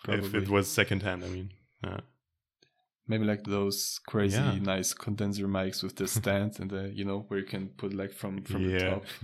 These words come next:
Speaker 2: and look like a real podcaster.
Speaker 1: <laughs> That would look
Speaker 2: Sure.
Speaker 1: fancy.
Speaker 2: <laughs>
Speaker 1: <laughs> Very
Speaker 2: Sure.
Speaker 1: nice. Yeah.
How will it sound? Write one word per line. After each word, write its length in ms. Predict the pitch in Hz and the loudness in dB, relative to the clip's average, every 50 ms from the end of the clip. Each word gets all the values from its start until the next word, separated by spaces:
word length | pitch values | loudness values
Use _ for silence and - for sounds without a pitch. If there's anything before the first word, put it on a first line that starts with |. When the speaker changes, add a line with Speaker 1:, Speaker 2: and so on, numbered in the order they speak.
| - - - - - 117 - - | -14 -14 -12 -2 0 0 0 0
Speaker 2:
and 120 | 110 104 107 | 0 2 2
look 160 | 107 107 - | 2 2 2
like 180 | 110 107 101 110 | 2 2 2 2
a 40 | |
real 200 | 104 104 110 107 | 2 4 4 2
podcaster. 760 | 107 - - 113 107 - - - 110 104 110 - - - 107 107 | 2 0 0 -2 -2 -2 -2 -2 0 0 0 -2 -2 0 4 6
Speaker 1:
<laughs> 60 | 110 | 6
That 120 | 113 110 107 | 6 8 6
would 160 | 113 107 107 | 4 4 4
look 140 | 110 110 101 | 2 0 0
Speaker 2:
Sure. 80 | 113 - 107 | 2 2 2
Speaker 1:
fancy. 360 | 101 101 107 - - 104 101 101 - - - - - - - | 2 2 2 0 -2 -2 -4 -4 -8 -12 -16 -18 -18 -6 2
Speaker 2:
<laughs> 0 | |
Speaker 1:
<laughs> 1600 | - 143 135 139 - - 101 123 127 - - - - - - - - - - - - - - - - - - - - - - - _ | 4 4 4 4 0 2 4 6 6 6 4 2 -2 -6 -8 -12 -12 -14 -16 -16 -18 -18 -14 -12 -12 -12 -12 -16 -16 -16 -18 -8 _
Very 220 | 104 107 127 139 117 | 2 4 4 4 4
Speaker 2:
Sure. 100 | 98 101 101 101 | 4 2 0 -2
Speaker 1:
nice. 160 | 101 101 - - _ - | -2 -4 -8 -14 _ -12
Yeah. 120 | 104 98 | -10 -10